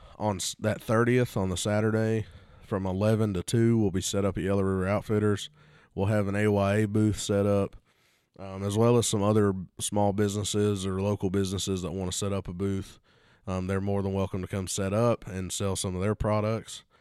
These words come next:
We're gonna have door prizes, so anybody that registers will get a raffle ticket, and we will raffle off door prizes.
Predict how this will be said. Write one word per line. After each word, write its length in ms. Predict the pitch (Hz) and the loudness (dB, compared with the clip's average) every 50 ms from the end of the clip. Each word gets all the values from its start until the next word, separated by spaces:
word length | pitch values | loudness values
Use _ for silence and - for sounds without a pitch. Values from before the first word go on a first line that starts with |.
| _ _ _ _ _ - - - - | _ _ _ _ _ -20 -20 -12 -2
We're 100 | - 113 | 0 2
gonna 140 | 117 110 104 | 2 4 2
have 140 | 104 92 85 | 0 0 2
door 220 | 110 110 123 120 | 4 4 4 4
prizes, 580 | 113 127 123 127 131 135 135 147 143 - - - - - - - | 4 4 4 4 4 2 2 2 0 0 -2 -10 -12 -16 -18 -12
so 200 | - - 98 92 | -8 -4 -4 -2
anybody 440 | 90 107 113 113 107 110 110 110 110 | 0 0 0 2 2 2 4 4 4
that 120 | 107 98 | 2 2
registers 540 | 85 101 104 107 104 104 - - 107 107 101 | 2 2 0 0 0 -2 -2 0 0 0 0
will 140 | 98 101 92 | 0 -2 -2
get 180 | 92 101 101 95 | -2 -2 -2 0
a 100 | 92 90 | 0 -2
raffle 380 | 92 98 104 107 98 - 110 | 0 0 -2 -2 -2 -4 -6
ticket, 400 | - - 110 107 110 113 107 - - | -4 -2 -2 -2 0 -2 -4 -4 -6
and 520 | - 85 90 90 92 92 87 87 90 87 - | -12 -10 -8 -8 -6 -6 -6 -8 -8 -10 -8
we 160 | - 101 101 | -6 -4 -4
will 180 | 92 90 87 90 | -4 -4 -4 -2
raffle 360 | 95 98 98 95 87 - 92 | -2 -2 -2 -2 -4 -4 -4
off 200 | 92 92 92 - | -4 -4 -4 -2
door 200 | 95 98 104 98 | -2 -2 -2 -2
prizes. 520 | - 107 104 107 110 107 113 113 107 - | -2 -2 0 0 0 -2 -4 -6 -8 -10